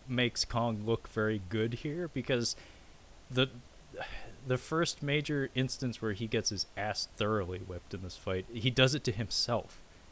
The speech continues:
He, like, concusses himself on a rock. <laughs> And it's so fucking sad, 'cause he's, he's, like, throwing rocks at Godzilla, and then he, like, overthrows, and he does, like, a front roll, and his face smashes into some rocks,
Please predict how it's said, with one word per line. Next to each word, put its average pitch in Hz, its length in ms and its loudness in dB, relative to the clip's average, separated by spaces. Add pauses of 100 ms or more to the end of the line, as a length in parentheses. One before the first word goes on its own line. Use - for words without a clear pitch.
(260)
He, 127 100 0
like, 123 220 6
concusses 131 640 6
himself 120 500 4
on 120 160 2
a 95 60 2
rock. 110 540 4
<laughs> - 40 -4
And 135 300 6 (500)
it's 147 220 12
so 190 320 12
fucking 156 440 4
sad, 147 520 6
'cause 131 160 6
he's, 147 240 4 (600)
he's, 135 180 2
like, 165 180 8
throwing 190 360 2
rocks 160 300 4
at 135 100 2
Godzilla, 107 500 2 (420)
and 127 120 4
then 143 120 8
he, 165 120 8
like, 151 240 8
overthrows, 240 920 2 (240)
and 135 100 4
he 151 100 6
does, 151 240 6
like, 156 140 4
a 135 80 4
front 160 420 4
roll, 110 440 6 (100)
and 120 100 4
his 131 140 6
face 151 380 2
smashes 135 560 6
into 139 240 6
some 110 240 4
rocks, 117 500 4